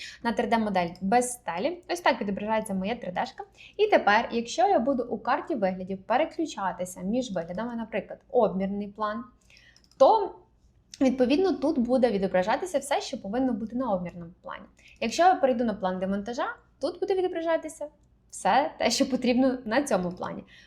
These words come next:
План монтажу, відповідно, план гіпсокартонних конструкцій, план сантехнічних приладів і так далі. Єдине, що мені потрібно буде зробити зараз з цими планами, це, знову ж таки, відкрити панель вподобання,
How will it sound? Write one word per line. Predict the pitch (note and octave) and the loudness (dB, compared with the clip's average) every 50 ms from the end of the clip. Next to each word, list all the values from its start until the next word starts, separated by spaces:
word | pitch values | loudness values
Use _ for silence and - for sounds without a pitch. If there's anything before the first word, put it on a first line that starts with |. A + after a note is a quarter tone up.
| _ _ - | _ _ 0
План | C#4 F4 A4+ A4 E4+ | 2 2 4 4 4
монтажу, | B3+ A3+ G3 - F#3+ F#3+ G3 C4+ D#4 D4 | 4 2 2 0 0 2 2 2 2 2
відповідно, | C#4+ C4+ - - A#3+ A#3+ A3+ A#3+ A#3 A3+ A3 G#3+ | 2 0 0 -2 -4 -4 -2 -2 -2 -4 -4 -6
план | G#3+ - - F#4+ G#4 D#4 A#3 | -2 0 2 2 2 2 0
гіпсокартонних | A3+ - - G3+ F#3+ - F#3+ F#3+ A3 C4 C4 A3 F3+ E3+ - - _ | -2 -4 -6 -6 -6 -6 -4 -2 0 0 2 0 0 -2 -6 -8 _
конструкцій, | - G#3 G#3+ - - - E4 F4 F4 D4+ - - - C#4+ C#4 C#4 - - _ | -8 -8 -8 -6 -4 0 2 4 4 2 0 -2 -4 -4 -4 -4 -8 -4 _
план | - A4 F#4+ F#4 F4 | 4 6 6 6 4
сантехнічних | D4+ B3 A3 B3+ B3 - B3+ B3 A#3+ - B3 A#3 - - | 2 0 0 0 0 2 0 0 0 -2 -4 -6 -4 -2
приладів | - A#4 A#4+ G#4+ G4+ D4 C#4 D4 C#4 - - - - | 0 0 2 4 4 4 4 4 4 2 -4 -8 -6
і | G#3+ A#3+ E4 A#4 - - - _ _ | -2 0 0 0 0 -4 -10 _ _
так | - F#3 G#3 C4 C#4+ - - - | -6 -4 -4 -4 -4 -6 -10 -8
далі. | F#3+ F#3 F#3 D#3+ D#3+ E3+ - - | -4 -2 -2 -2 -2 -6 -10 -6
Єдине, | G3 G3 A#3+ A#3 F4 G4+ G4+ F4+ | -2 0 0 2 4 4 2 2
що | F4+ - D#4+ C#4+ | 2 2 2 2
мені | C#4+ C#4+ C4+ C#4 | 4 2 2 0
потрібно | C4+ C4+ C#4+ C#4+ D#4 D4+ D4+ A#3 A3 G3+ | 0 -2 -2 -2 -2 -2 -2 -2 -2 -4
буде | F#3+ - G3+ F#3+ F#3+ F#3+ F#3+ G3 | -6 -6 -6 -4 -4 -4 -4 -4
зробити | G3 A3 A3 G#3+ A#3+ A#3 G#3+ - F#3 | -4 -6 -4 -4 -4 -4 -4 -6 -8
зараз | F#3 - F#3+ F#3 F#3 F3+ - - | -6 -6 -6 -6 -8 -10 -8 -6
з | G3 F#3+ F#3+ - | -4 -4 -4 -6
цими | - - A#3 G#3+ G#3 G3+ | -6 -6 -6 -6 -6 -6
планами, | G#3 - B3 E4 G#4 G4+ F4+ D#4+ D4+ | -8 -8 -8 -6 -4 -4 -2 -2 -2
це, | B3+ - C4 B3 A#3+ A#3+ A#3 | -2 0 2 2 2 2 0
знову | A3 A#3+ B3+ C4 | -2 -4 -6 -6
ж | B3 - | -8 -12
таки, | G#3 F#3+ - F#3 | -16 -14 -10 -10
відкрити | F3+ G3 F#3+ - - B3 B3 B3 - F#3 F#3 - - - _ _ _ | -8 -10 -8 -4 -4 -4 -2 -2 -4 -6 -6 -10 -16 -20 _ _ _
панель | - C4+ D4 C#4+ A3 F3+ F#3 | 4 6 6 6 4 2 0
вподобання, | F3+ - - - G#3+ G#3 F#3+ F#3 F3+ E3 E3+ G3+ B3 C4+ | -4 -8 -6 -4 -2 0 0 -2 -2 -2 -4 -2 -2 -2